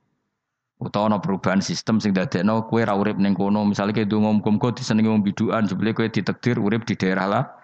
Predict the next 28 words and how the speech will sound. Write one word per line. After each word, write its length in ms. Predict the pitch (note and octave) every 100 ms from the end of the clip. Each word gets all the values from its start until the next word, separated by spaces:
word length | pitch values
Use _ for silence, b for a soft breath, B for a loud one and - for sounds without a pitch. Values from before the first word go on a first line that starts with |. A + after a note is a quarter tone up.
| b b b b
Enggak 140 | C#3+ F3
ada 80 | D#3+
pernah 240 | C3 A2
tahu. 260 | F#2 F#2 - -
Sing 160 | - G#2
mesti 240 | G2+ A2
abadi 400 | F#2+ - F2+ B2
namung 320 | A2 G2 G2
Allah 160 | F#2 F#2
Subhanahu 560 | - F#2 F#2 F#2 C3 - b b b
wa 140 | - -
taala. 400 | - - - - -
Semulane 420 | - - E2+ F#2+ F#2
illa 380 | F2+ F2+ E2
ibadawahil 960 | F2+ E2 E2+ - E2 E2+ E2+ E2+ G#2 C3 - b b b
mukhlasin. 640 | - E2+ E2+ D#2 - - -
Kecuali 400 | - F2 G2 G#2
kaula-kaulane 880 | F#2 F2+ F2+ F2 F2+ F2 F2 F2+
Allah 320 | D2+ F2 G#2+ A2+
sing 240 | - G#2+
mengikhlaskan 960 | G#2 G2+ G2+ G2+ F#2+ G2 F2 - F#2 D#2+
amal 320 | E2+ G2 A2+
hanya 260 | F#2+ F#2 F#2
krana 320 | - F2 G2
Allah 240 | F2+ F#2 F2+
Subhanahu 560 | - F2 F2 D#2+ A#2 - b b b -
wa 100 | -
taala. 320 | - -